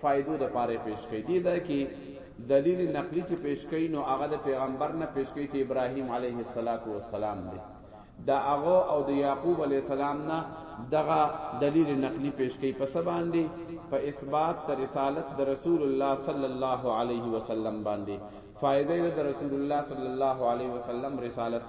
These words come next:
ثابتول. او هغه وجه دا ده چې يهوديانو به هم دا خبره کوله، وي مونږ په ملت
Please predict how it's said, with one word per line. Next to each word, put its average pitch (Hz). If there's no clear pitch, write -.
ثابتول. 104
او 147
هغه 165
وجه 185
دا 123
ده 110
چې 139
يهوديانو 160
به 180
هم 180
دا 175
خبره 160
کوله، 165
وي 151
مونږ 151
په 143
ملت 139